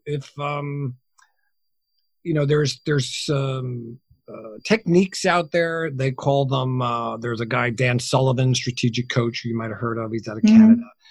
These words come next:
Speaker 1: He talks about buffer days and free days and, and different sort of structured stuff. If your brain works like that, you could be successful.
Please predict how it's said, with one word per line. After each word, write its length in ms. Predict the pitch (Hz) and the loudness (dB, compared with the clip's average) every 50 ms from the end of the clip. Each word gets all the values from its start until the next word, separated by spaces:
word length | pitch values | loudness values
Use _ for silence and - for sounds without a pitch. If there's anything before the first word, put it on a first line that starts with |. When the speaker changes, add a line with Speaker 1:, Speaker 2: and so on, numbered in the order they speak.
| - - _ | -20 -16 _
Speaker 1:
He 80 | - 143 | -4 2
talks 240 | 151 147 135 - | 2 2 2 2
about 220 | 139 123 - 117 101 - - | 0 0 -2 -4 -6 -2 0
buffer 300 | 175 170 - - 170 160 | 0 0 2 0 -2 0
days 640 | 147 156 151 151 151 147 147 147 143 143 135 110 107 | 0 0 0 0 0 0 -2 -2 -2 -2 -4 -6 -8
and 160 | 107 101 - | -12 -14 -14
free 340 | - - 156 165 160 156 147 | -12 -8 -4 -2 -2 -2 -2
days 920 | 151 147 143 143 143 139 139 135 135 135 131 131 131 127 123 110 - 110 | -2 -2 0 0 0 0 0 0 0 -2 -2 -2 -4 -4 -4 -6 -6 -8
and, 440 | 107 104 104 104 107 104 104 98 _ _ | -8 -10 -10 -10 -10 -12 -12 -14 _ _
and 200 | - 101 101 101 _ _ _ - | -20 -18 -18 -18 _ _ _ -8
different 300 | 139 139 131 - 143 127 | -8 -6 -4 -2 -4 -4
sort 240 | - - - 135 127 | -2 -2 -2 -2 -2
of 80 | 120 107 | -2 -6
structured 600 | - - - 135 135 139 - - - 147 147 139 | -8 -6 -4 -4 -4 -4 -4 -6 -6 -6 -6 -6
stuff. 300 | - - 156 151 160 147 _ _ _ _ _ _ - - _ _ _ _ _ _ _ _ _ _ - | -6 -4 -4 -4 -4 -6 _ _ _ _ _ _ -20 -20 _ _ _ _ _ _ _ _ _ _ 0
If 200 | 240 254 247 320 | 2 2 4 6
your 140 | 330 330 277 | 4 4 4
brain 380 | 214 220 233 233 220 214 190 165 | 4 4 4 4 4 2 2 0
works 300 | 151 165 190 185 - - | -2 -4 -6 -6 -6 -4
like 200 | 208 214 208 - | -4 -4 -4 -2
that, 260 | 220 214 208 202 156 | -2 -2 -2 -2 -2
you 120 | 156 165 | -4 -4
could 140 | 160 - 156 | -4 -4 -2
be 120 | 156 165 151 | -2 -2 -4
successful. 1080 | - - 131 120 - - - 135 147 - - - - - 190 190 196 202 190 - | -4 -8 -10 -10 -8 -6 -4 -4 -4 -4 -6 -10 -8 -8 -8 -6 -6 -8 -8 -10